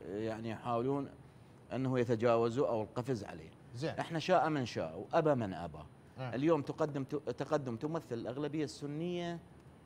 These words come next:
Speaker 1: في مجلس النواب.
Speaker 2: زين.
Speaker 1: أما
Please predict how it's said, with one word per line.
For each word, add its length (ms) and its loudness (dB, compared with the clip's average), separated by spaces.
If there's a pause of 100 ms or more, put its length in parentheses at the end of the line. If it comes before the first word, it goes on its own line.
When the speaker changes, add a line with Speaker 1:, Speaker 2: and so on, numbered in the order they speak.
(160)
Speaker 1:
في 360 -2 (300)
مجلس 520 0
النواب. 760 8 (200)
Speaker 2:
زين. 280 0 (500)
Speaker 1:
أما 480 4